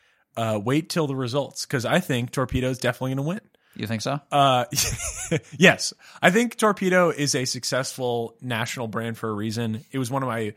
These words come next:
Speaker 1: first loves in the I P A region as an
Speaker 2: Mm.
Speaker 1: early, uh, uh, hop drinker. And, um, I, I've got that fiending for an upset. How about you?
Speaker 2: You know, Dylan, I think that,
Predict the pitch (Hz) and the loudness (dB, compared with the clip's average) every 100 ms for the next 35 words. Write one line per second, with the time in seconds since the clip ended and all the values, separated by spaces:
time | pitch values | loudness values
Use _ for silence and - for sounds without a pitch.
0 | _ _ - 151 127 131 110 113 127 120 | _ _ -2 0 0 -2 0 0 0 -4
1 | 123 113 117 113 117 113 110 117 120 117 | -4 -2 -4 -4 -4 -4 -4 -6 -6 -6
2 | 107 107 101 110 117 113 107 104 104 107 | -6 -4 -2 -2 -2 0 -2 -2 -2 -2
3 | 104 - _ - 104 98 98 - - - | -4 -8 _ -8 -6 -6 -10 -12 -10 -4
4 | 127 - - _ - 127 127 139 139 _ | -4 -4 -16 _ -8 -4 -4 -4 -6 _
5 | _ _ - 120 117 113 107 117 110 110 | _ _ -8 -2 0 0 0 0 0 0
6 | 107 107 - - _ _ _ - 131 143 | -2 -4 -10 -20 _ _ _ -2 2 2
7 | 127 127 151 139 127 98 - 123 107 95 | 2 2 2 2 -2 -2 -2 0 -2 -4
8 | 104 85 - - - _ - 123 104 107 | -10 -12 -14 -14 -18 _ -4 -2 -4 -8
9 | _ _ _ _ _ - 135 143 139 151 | _ _ _ _ _ -8 0 0 2 0
10 | 139 123 - 180 - 143 120 | 0 -2 -4 -6 -4 -4 -4